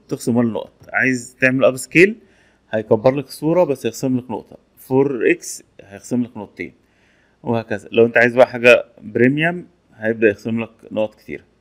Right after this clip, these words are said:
هنا تعمل download عادي خالص من غير ما يخصم لك حاجة خالص، وهنا delete لو الصورة ما عجبتكش.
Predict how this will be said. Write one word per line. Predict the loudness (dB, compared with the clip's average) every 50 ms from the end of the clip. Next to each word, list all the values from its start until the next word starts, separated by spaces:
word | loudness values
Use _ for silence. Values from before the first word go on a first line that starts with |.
| _ _ _ _ _ _ _ _ _ _ _ _ _ _ _ _
هنا | -2 0 0 4
تعمل | 6 6 4 4 4 6
download | 6 6 6 4 2 0 0
عادي | 0 0 -2 -2
خالص | 0 0 2 2 0 -2 -10 -12 -16
من | -18 -12
غير | -8 -8 -6 -4
ما | -6
يخصم | -6 -6 -4 -2 -2 -2 -4
لك | -6 -6
حاجة | -4 -4 -4 -6 _
خالص، | -20 -20 -20 -20 -20 _ _ _ _ _ _ _ _ _ _ _ _ _ _ _ _ _ _ _ _ _ _ _ _ _ _ _ _ _ _ _ _ _ _ _ _ -4
وهنا | 2 4 4 6 6 4
delete | 2 2 0 0 0 0 0 -2
لو | -2 -4
الصورة | -2 -2 -2 -4 -2
ما | -2 -2
عجبتكش. | -4 -6 -8 -18 -20 -20 _ -20 -20 _